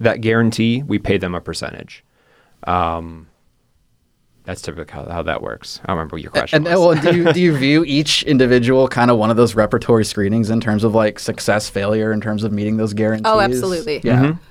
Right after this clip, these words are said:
Speaker 3: Absolutely.
Speaker 1: Mm-hmm.
Speaker 3: We have whole spreadsheets of trying to
Speaker 1: Yeah.
Speaker 3: figure out
Speaker 1: <laughs>
Speaker 3: how, what our minimum attendance is gonna be.
Speaker 1: Mm-hmm.
Speaker 3: I mean, realistically, and you try to predict that based on how well another film has done of the same type. And then you, you tr-, you know, I, yeah, I would just finish negotiating terms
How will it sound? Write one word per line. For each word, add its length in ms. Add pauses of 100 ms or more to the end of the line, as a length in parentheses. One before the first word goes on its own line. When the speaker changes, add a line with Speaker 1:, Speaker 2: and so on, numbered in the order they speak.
(140)
Speaker 3:
Absolutely. 380
Speaker 1:
Mm-hmm. 100
Speaker 3:
We 80
have 120
whole 220
spreadsheets 640
of 80
trying 240
to 60
Speaker 1:
Yeah. 140
Speaker 3:
figure 200
out 220
Speaker 1:
<laughs> 340
Speaker 3:
how, 200
what 160
our 120
minimum 400
attendance 560
is 80
gonna 240
be. 360 (140)
Speaker 1:
Mm-hmm. 260
Speaker 3:
I 60
mean, 160
realistically, 560
and 80
you 80
try 160
to 80
predict 380
that 240
based 320
on 240
how 240
well 400
another 500
film 260
has 140
done 380
of 120
the 80
same 200
type. 320 (600)
And 360
then 240
you, 100 (140)
you 160
tr-, 200
you 80
know, 140
I, 180
yeah, 220
I 140
would 100
just 220
finish 260
negotiating 560
terms 420